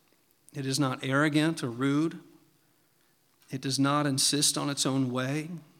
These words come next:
It's not irritable or resentful. It does not rejoice at wrongdoing, but rejoices with the truth.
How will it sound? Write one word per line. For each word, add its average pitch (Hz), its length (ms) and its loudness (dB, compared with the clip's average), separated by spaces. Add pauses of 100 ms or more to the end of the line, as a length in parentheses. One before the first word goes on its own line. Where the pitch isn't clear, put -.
(1200)
It's - 160 -2
not 175 260 -2
irritable 151 640 0
or 127 80 0
resentful. 143 840 -2 (880)
It 139 60 -20
does 151 200 2
not 147 160 4
rejoice 139 480 0
at - 60 -4
wrongdoing, 135 720 2
but 135 160 -2 (180)
rejoices 151 520 0
with 160 120 -4
the 170 60 -4
truth. 180 520 -6